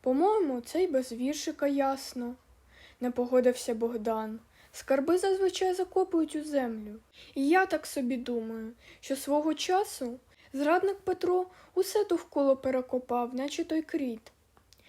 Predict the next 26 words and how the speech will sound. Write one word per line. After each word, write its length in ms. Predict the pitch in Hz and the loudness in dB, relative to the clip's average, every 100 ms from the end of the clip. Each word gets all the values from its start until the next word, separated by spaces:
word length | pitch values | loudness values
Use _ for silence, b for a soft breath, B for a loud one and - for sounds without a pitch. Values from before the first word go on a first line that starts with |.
| B B | B B
Якби 340 | 240 262 262 311 | 0 0 2 0
все 220 | - 330 | 0 -2
було 240 | 320 320 | 2 0
так 220 | 320 320 - | 2 -2 -2
просто, 520 | 359 403 - - 247 | 0 0 0 -4 -2
Лиховій 580 | 240 - 269 302 370 370 B B - | -2 -4 0 2 2 0 B B -6
нічого 480 | 262 254 349 392 392 | -4 -2 0 0 0
б 100 | - | -4
тут 220 | 254 247 | -8 -6
не 100 | 285 | -8
шифрував. 760 | - 302 - 311 277 233 214 - _ _ _ _ _ _ B B B B | -6 -8 -6 -6 -4 -4 -6 -10 _ _ _ _ _ _ B B B B
"Воно 260 | 254 277 440 | -2 2 2
то 160 | 466 330 | 2 -2
так", — 440 | - 330 339 330 | 2 4 4 0
пошкріб 480 | 277 269 - 277 269 | -6 -8 -4 -4 -2
потилицю 580 | 262 254 254 254 254 247 | -4 -2 -2 -2 -4 -6
Данило, — 600 | 233 233 226 220 220 220 | -4 -4 -4 -6 -8 -10
"тільки 360 | - 294 294 349 | -8 -8 -2 0
дивися, 680 | 359 359 349 262 - 226 233 _ b b b | 0 2 0 0 -6 -14 -14 _ b b b
скарб 440 | - - 302 370 392 - - | -20 -4 0 2 0 -8 -8
під 180 | 247 | -8
королем, 680 | - 320 349 370 277 247 247 - b b | -4 0 2 2 0 -2 -4 -10 b b
знайти 460 | 247 247 247 254 359 | -6 -4 -4 2 4
його 240 | 415 269 | 4 4
допоможе 560 | 240 233 240 247 330 381 | -2 -2 -2 -2 -2 -2
грамота. 680 | 370 269 247 240 233 226 | -4 -4 -4 -4 -8 -12